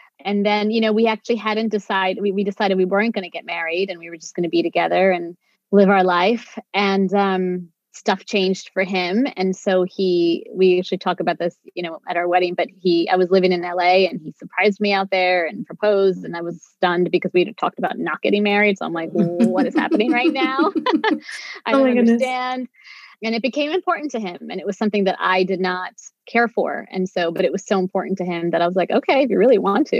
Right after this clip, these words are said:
Speaker 1: it's fine." But this was after now, like, eighteen years of being in each other's lives. And I'm like, you know, "What makes sense for us?"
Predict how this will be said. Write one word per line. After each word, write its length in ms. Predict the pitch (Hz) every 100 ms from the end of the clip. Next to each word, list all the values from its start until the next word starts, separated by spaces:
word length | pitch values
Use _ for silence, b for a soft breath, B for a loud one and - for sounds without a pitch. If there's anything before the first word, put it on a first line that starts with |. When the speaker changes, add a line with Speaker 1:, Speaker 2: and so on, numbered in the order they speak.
| 180
Speaker 1:
it's 140 | 196
fine." 460 | - 247 190 185 214 B B B -
But 200 | 208 185
this 160 | 240 254
was 100 | 214
after 360 | 202 202 - 202
now, 220 | 190 185
like, 220 | 185 175 -
eighteen 480 | 220 214 - 190 185
years 320 | 196 190 180
of 100 | 170
being 240 | 180 180
in 100 | 175 175
each 200 | 180 180
other's 240 | 165 175
lives. 460 | 208 240 190 175 170
And 100 | 180
I'm 100 | 175
like, 260 | 175 175 - - -
you 120 | 190
know, 120 | 175
"What 240 | 170 180 -
makes 260 | - 180 -
sense 240 | 165 180
for 120 | -
us?" 280 | 180 226 -